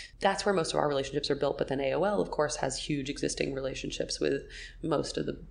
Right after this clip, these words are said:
biggest agencies in the world, and now have Riot sort of as an offering.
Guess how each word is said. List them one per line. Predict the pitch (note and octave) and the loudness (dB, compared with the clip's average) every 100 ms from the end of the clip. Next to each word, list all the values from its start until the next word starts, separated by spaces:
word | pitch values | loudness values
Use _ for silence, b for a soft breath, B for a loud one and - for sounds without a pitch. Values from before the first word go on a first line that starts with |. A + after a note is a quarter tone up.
| - | -4
biggest | D3+ D#3+ - | -4 0 2
agencies | F3 D#3 D3+ D3+ C#3 | 2 0 0 0 0
in | C3+ | -4
the | |
world, | C3 C3+ B2+ B2+ B2+ B2+ B B - | -2 0 0 0 -2 -6 B B -2
and | D3 C#3+ | 0 0
now | C3+ C3+ | 0 0
have | C3+ B2 | -2 -2
Riot | A#2+ A#2+ B2+ - | -2 0 0 0
sort | - C3+ | 0 0
of | |
as | C3+ | 0
an | C3+ | 0
offering. | C3+ C#3 - - - | 2 2 0 -2 -2